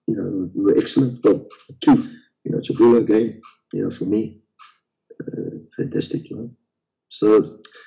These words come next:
it's, it's, it's part of a, that sometimes you can get hurt because you're playing against, uh,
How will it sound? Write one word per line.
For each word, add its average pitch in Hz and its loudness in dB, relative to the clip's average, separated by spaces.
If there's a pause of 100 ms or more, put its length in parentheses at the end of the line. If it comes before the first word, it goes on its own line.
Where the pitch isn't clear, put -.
(120)
it's, - 0
it's, - 4
it's - 0
part 156 8
of 147 10
a, 131 8 (560)
that 113 4
sometimes 143 6
you 127 6
can 123 6
get 110 8
hurt 151 6
because 117 4
you're 113 2
playing 127 6
against, 110 4
uh, - -2